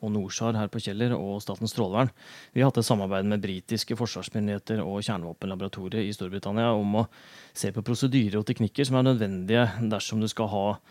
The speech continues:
en faktisk opphugging, og ikke bare ta våpen ut av tjeneste, men å hugge dem opp, da. Eh, for godt. Eh, for da er du nødt til å forsikre deg om at det er et ekte våpen, som, eh, som du s-, hvis du skal ha internasjonale, eh, inspektører, da, som verifiserer dette her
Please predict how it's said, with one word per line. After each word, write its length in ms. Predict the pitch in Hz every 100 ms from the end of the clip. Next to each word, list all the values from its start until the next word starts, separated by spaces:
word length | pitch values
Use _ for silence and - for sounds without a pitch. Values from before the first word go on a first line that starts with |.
| - - -
en 220 | 110 113 107
faktisk 260 | 95 92
opphugging, 520 | - - 120 117 123
og 80 | 110
ikke 160 | 113 117
bare 160 | 117 107
ta 140 | 110
våpen 260 | 104 92 113
ut 120 | 110
av 40 | 117
tjeneste, 260 | 113 92 120
men 140 | 117
å 20 |
hugge 300 | 107 101 104
dem 80 | 117
opp, 180 | 151 -
da. 60 | - -
Eh, 540 | 113 107 107 104 104 107 _ - - -
for 120 | 110
godt. 240 | 135 - - 135
Eh, 300 | 104 104 - - - -
for 80 | 123
da 80 |
er 20 | 127
du 140 | 139
nødt 100 | 110
til 120 | 131
å 20 | 120
forsikre 320 | 135 110 113
deg 80 | 113
om 80 |
at 80 | 120
det 100 | 135
er 100 | 104 135
et 80 | -
ekte 180 | - 113
våpen, 320 | 104 - 196 - 143
som, 240 | - 135
eh, 180 | 131 127
som 180 | 120 127
du 220 | 123 123
s-, 240 | 123 - - - - - - -
hvis 120 | 131 123
du 60 |
skal 140 | 131 135
ha 80 |
internasjonale, 480 | 131 107 131 127 139
eh, 320 | 139 139 139
inspektører, 480 | 139 - 143 131 170
da, 160 | - -
som 160 | 135
verifiserer 560 | 127 120 131 - 107 120
dette 160 | 120 120
her 160 | 147